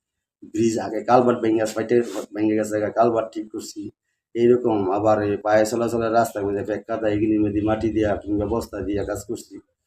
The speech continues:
ওইগুলি করছে প্রায় তিরিশ, টোটাল তিরিশ। আমার এইখানে কোনো অর্থ যোগানদাতা নাই, আমার সম্পূর্ণ নিজের টাকা দিয়া।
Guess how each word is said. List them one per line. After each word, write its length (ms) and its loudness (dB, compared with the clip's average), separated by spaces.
ওইগুলি 360 4
করছে 220 2
প্রায় 220 0
তিরিশ, 300 0
টোটাল 460 -2
তিরিশ। 300 -4
আমার 680 6
এইখানে 580 4
কোনো 200 2
অর্থ 240 2
যোগানদাতা 500 4
নাই, 200 -8
আমার 200 4
সম্পূর্ণ 440 4
নিজের 300 6
টাকা 220 0
দিয়া। 260 -6